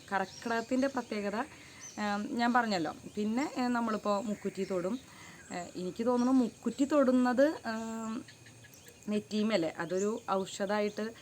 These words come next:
കണക്കാക്കിയിട്ട് നമുക്കിപ്പോൾ മഴയും തണുപ്പും നമ്മുടെ ശരീരത്തിനും വിഷമങ്ങളും വയ്യായ്കളും ഒക്കെ വരണ സമയം അതൊരു, അതൊരു ഔഷധമായിട്ട് കണക്ക് കൂട്ടുന്നുണ്ടാവാം എന്ന് എനിക്ക് തോന്നുന്നു കേട്ടോ. ഏഹ്,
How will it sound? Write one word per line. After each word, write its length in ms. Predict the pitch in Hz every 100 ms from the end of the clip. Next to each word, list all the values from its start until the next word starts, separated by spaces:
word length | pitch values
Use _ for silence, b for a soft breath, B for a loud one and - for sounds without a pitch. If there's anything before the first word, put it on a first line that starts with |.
| B B B 220
കണക്കാക്കിയിട്ട് 580 | 208 208 208 202 - 214 214 196
നമുക്കിപ്പോൾ 480 | 180 185 - 196 196 196
മഴയും 420 | 180 175 170 202 160
തണുപ്പും 420 | 170 170 165 202 180
നമ്മുടെ 220 | 170 165 170
ശരീരത്തിനും 600 | 185 170 175 170 175 175 180 -
വിഷമങ്ങളും 520 | 180 - 175 170 180 165 139 165
വയ്യായ്കളും 460 | 170 170 156 165 -
ഒക്കെ 180 | - 190
വരണ 160 | 170 165 185
സമയം 320 | 175 156 190 B B B -
അതൊരു, 360 | 185 190 220 226 -
അതൊരു 220 | 196 208 233
ഔഷധമായിട്ട് 520 | 220 - 214 220 214 220
കണക്ക് 220 | 214 202 208
കൂട്ടുന്നുണ്ടാവാം 680 | 208 214 220 196 180 175 233 B B B B B -
എന്ന് 120 | 214 214
എനിക്ക് 180 | 214 202 208
തോന്നുന്നു 320 | 170 160 165
കേട്ടോ. 160 | 160 151 - - - - - - - - -
ഏഹ്, 400 | 165 165 165 160